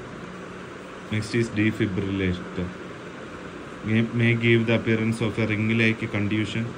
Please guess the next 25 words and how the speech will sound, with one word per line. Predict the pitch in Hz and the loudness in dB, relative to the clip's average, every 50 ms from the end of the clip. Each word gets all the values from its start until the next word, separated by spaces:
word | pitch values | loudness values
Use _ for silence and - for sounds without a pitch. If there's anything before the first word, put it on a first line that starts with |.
| - - - - - - - - - - - - - - - - - - - - - - - - - - - - - - - - - - - - - - - - - - | -10 -12 -12 -14 -14 -14 -14 -14 -14 -14 -14 -14 -12 -12 -12 -12 -12 -14 -14 -14 -12 -12 -12 -14 -14 -14 -14 -14 -14 -14 -14 -14 -12 -12 -12 -12 -12 -12 -12 -12 -6 -2
on | 107 110 110 | 2 2 4
the | 110 113 | 4 4
chest. | 107 - 113 104 - - | 4 4 2 0 2 2
Histologically, | 117 113 113 117 113 - - 113 117 120 117 117 113 120 117 117 | 2 2 2 2 0 2 2 2 2 2 2 2 2 4 4 6
may, | 113 113 113 | 6 8 8
may | 110 113 110 110 | 8 6 4 4
produce | 110 - 107 107 107 110 110 110 - | 2 0 0 2 2 2 2 2 0
a | 117 110 | 0 0
coagulation | 110 107 110 104 104 104 104 110 113 110 107 113 110 | 0 0 0 0 2 2 2 2 0 0 0 0 0
necrosis | 110 101 - 104 95 104 101 - 110 107 - | -2 -2 0 -2 -2 -2 -2 -2 -2 -2 -2
and | 110 101 101 101 95 - - 113 - - - - - - - - - - | -2 -2 -2 -2 -2 -2 -4 -6 -6 -10 -14 -14 -14 -14 -12 -12 -4 2
contraction | 110 107 110 113 113 113 113 113 113 - - 120 113 113 104 | 4 6 6 8 8 8 6 6 4 4 4 4 4 4 4
bands | 104 101 101 98 101 95 92 113 | 4 2 2 2 2 0 0 -2
on | 107 - 101 110 107 104 | -2 0 0 0 0 2
which | 110 104 - | 0 0 0
mistaken | 110 110 107 101 - - 110 110 - 113 113 113 | 0 0 0 0 0 -2 -2 0 2 0 0 2
for | 113 110 | 2 0
pre-existing | 107 - 107 107 107 107 101 - - 110 104 - 110 107 | 0 0 0 2 2 2 0 -2 -4 -6 -4 -2 -2 0
myocardial | 104 101 104 101 - 110 101 104 104 98 | 2 2 0 0 0 0 0 0 0 0
ischemia | 98 - - 107 104 104 101 98 | -2 -2 -4 -2 0 0 0 0
and | 98 95 | 0 0
electrocution. | 92 90 90 90 92 98 92 95 98 87 - - - - - - - - - - - - - - - - - - - - | 0 0 0 0 -2 -2 -2 -2 -2 -2 -4 -6 -8 -12 -12 -12 -12 -12 -12 -12 -12 -12 -12 -12 -12 -12 -14 -14 -6 0
Effects | 120 120 120 147 147 147 147 - | 0 2 4 4 4 4 4 2
of, | 139 127 120 117 123 127 | 4 4 4 4 4 4
uh, | 127 127 123 | 4 4 2